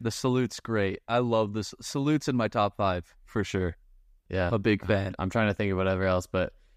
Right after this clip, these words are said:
Speaker 2: yeah, I'll just send, like, a random hands one or a random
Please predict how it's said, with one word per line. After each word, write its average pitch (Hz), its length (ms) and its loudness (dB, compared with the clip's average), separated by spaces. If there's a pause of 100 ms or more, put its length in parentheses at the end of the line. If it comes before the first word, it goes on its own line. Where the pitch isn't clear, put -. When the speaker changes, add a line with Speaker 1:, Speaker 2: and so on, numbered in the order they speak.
(120)
Speaker 2:
yeah, 98 160 4
I'll 107 80 4
just 101 200 -2
send, 101 180 2
like, 98 160 0
a 98 100 2
random 95 400 0
hands 95 440 0
one 95 300 2
or 85 420 0
a 78 60 -2
random 87 540 0